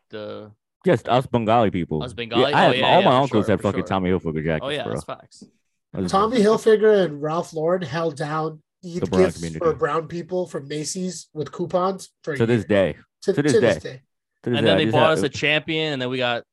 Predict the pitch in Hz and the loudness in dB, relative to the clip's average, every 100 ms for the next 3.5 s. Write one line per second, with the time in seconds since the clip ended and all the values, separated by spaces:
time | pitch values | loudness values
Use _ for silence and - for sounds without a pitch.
0 | 113 - 120 123 123 120 123 113 - 123 | _ -8 -8 -6 -4 -2 -2 -4 -6 -4
1 | 127 139 131 123 110 113 117 117 110 - | -4 -6 -6 -6 -6 -2 -2 -2 -4 -12
2 | - 101 - - 104 90 _ - - - | -16 -16 -16 -12 -10 -12 _ -20 -20 -14
3 | 120 113 113 117 | -8 -6 -4 -8